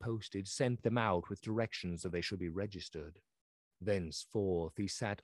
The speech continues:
all day over the fire in the private room, gnawing his nails.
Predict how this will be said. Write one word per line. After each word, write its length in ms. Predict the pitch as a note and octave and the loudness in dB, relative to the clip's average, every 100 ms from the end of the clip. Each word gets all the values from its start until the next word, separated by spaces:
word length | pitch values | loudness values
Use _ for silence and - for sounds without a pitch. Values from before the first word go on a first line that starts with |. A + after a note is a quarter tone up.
| - | -6
all 440 | G#2+ G#2+ G#2+ G#2+ G2+ | -4 -2 -2 -4 -2
day 380 | G#2+ F#2+ F2 E2 | -2 0 0 -2
over 160 | D#2+ | -4
the 80 | F2 | -6
fire 640 | - G2+ F#2+ F2 D#2+ E2 E2+ | -8 -8 -6 -6 -8 -10 -10
in 80 | F2 | -10
the 80 | F2 | -10
private 360 | - G#2+ G2+ | -8 -8 -6
room, 560 | F#2 G2+ F#2+ E2 E2 E2 - | -2 -2 -2 -2 -6 -8 -6
gnawing 580 | G2+ A#2 A2+ G2 F2+ E2+ | 2 4 4 4 2 -2
his 220 | F2+ E2 | -4 -4
nails. 1000 | F2+ G2 G2 F2 E2 D#2 D#2 - - | -2 0 0 0 -2 -4 -8 -12 -14